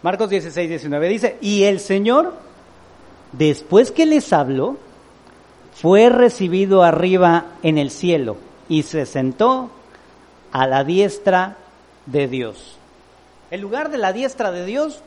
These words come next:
representa el lugar de mayor honor, el lugar de majestad. ¿Por qué? Porque Jesucristo es Dios, ¿sí? Ya lo tenemos claro, ¿verdad? Hace ocho días hablábamos de esto,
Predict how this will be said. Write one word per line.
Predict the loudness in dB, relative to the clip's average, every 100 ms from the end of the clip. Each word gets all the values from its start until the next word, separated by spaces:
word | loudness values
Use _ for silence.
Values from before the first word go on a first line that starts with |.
| -14
representa | -12 -10 -4 -2 -2 -4 -8 -12 -20 -20 -12
el | -8
lugar | -2 -2 0
de | -2
mayor | -4 -8 -4 -2
honor, | -2 -4 -8 -12 -20 _ _ _ _
el | -8
lugar | -6 -4 -4
de | -4
majestad. | -6 -8 -12 -8 -10 -8
¿Por | -6 -4
qué? | -4
Porque | -4 -6 -6
Jesucristo | -8 -8 -6 -8 -6 -6
es | -8 -6
Dios, | -4 -4 -8 -20 _
¿sí? | -8 -8 -10 -20 -18
Ya | -8 -4
lo | -4
tenemos | -4 -4 -4 -6
claro, | -8 -8
¿verdad? | -8 -8
Hace | -6 -8
ocho | -6
días | -2 -2 -2
hablábamos | -2 -4 -4 -8
de | -12
esto, | -16 -20